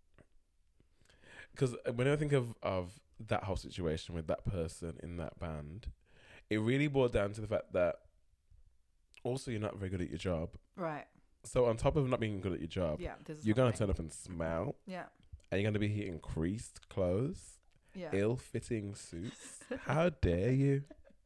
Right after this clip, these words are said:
Speaker 1: How dare you
Speaker 2: We're
Speaker 1: waste my
Speaker 2: getting
Speaker 1: time?
Speaker 2: paid the same.
Speaker 1: We are on the same pay grade, and I
Speaker 2: Yeah.
Speaker 1: do not,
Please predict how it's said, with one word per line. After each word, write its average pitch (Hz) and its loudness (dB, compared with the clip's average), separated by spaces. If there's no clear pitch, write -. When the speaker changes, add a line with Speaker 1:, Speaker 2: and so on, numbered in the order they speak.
Speaker 1:
How - -4
dare 131 4
you 135 6
Speaker 2:
We're 110 8
Speaker 1:
waste 120 4
my 233 0
Speaker 2:
getting 113 2
Speaker 1:
time? 98 0
Speaker 2:
paid 190 -2
the 160 -6
same. 156 -8
Speaker 1:
We 127 8
are 151 8
on 110 2
the 98 0
same 104 0
pay 85 2
grade, 82 -2
and 80 -4
I 87 -2
Speaker 2:
Yeah. 95 0
Speaker 1:
do 90 -2
not, 85 -2